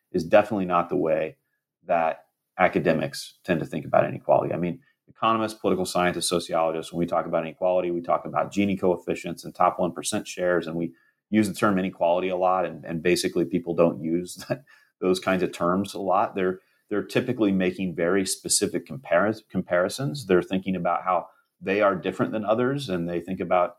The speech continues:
how they are different and the same from others in their social circle or in their town. Um, and they aren't necessarily thinking about those,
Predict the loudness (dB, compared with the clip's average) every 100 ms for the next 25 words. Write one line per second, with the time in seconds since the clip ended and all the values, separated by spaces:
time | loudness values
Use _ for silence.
0 | _ _ -2 0 2 2 2 -2 -2 0
1 | 0 -2 -2 0 -2 -2 -2 0 2 0
2 | 0 -2 2 0 0 0 0 0 -2 -4
3 | 0 0 0 0 -2 0 -2 -4 -6 0
4 | 2 2 -2 -6 _ _ _ -4 0 0
5 | -2 -8 _ _ _ -6 0 2 2 -2
6 | -8 _ -10 -8 -2 2 2 2 -2 -2
7 | -2 0 2 2 0 -2 -4 2 2 2
8 | 0 0 0 -4